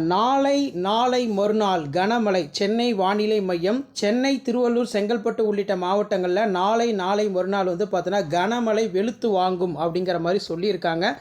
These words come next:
So, இதுல பாத்தீங்கன்னா, அடுத்த மூணு நாளுக்கு எங்கெங்கெல்லாம் கனமழை பெய்யும் அப்படிங்கிற மாதிரி ஒரு தகவலும் சென்னை வானிலை மையம் வந்து பாத்தீங்கன்னா கொடுத்துருக்காங்க.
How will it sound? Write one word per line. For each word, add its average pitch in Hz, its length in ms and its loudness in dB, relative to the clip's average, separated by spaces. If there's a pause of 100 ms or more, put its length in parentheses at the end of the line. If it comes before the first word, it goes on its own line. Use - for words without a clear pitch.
(440)
So, 240 180 0
இதுல 247 220 2
பாத்தீங்கன்னா, 226 320 2
அடுத்த 254 320 0
மூணு 233 340 2
நாளுக்கு 220 460 0
எங்கெங்கெல்லாம் 220 600 0
கனமழை 196 500 -2
பெய்யும் 185 300 0
அப்படிங்கிற 180 420 -2
மாதிரி 180 220 0
ஒரு 175 240 0
தகவலும் 180 560 0
சென்னை 214 340 -2
வானிலை 208 420 0
மையம் 180 260 -2
வந்து 160 180 -4
பாத்தீங்கன்னா 175 340 -4
கொடுத்துருக்காங்க. 175 540 -2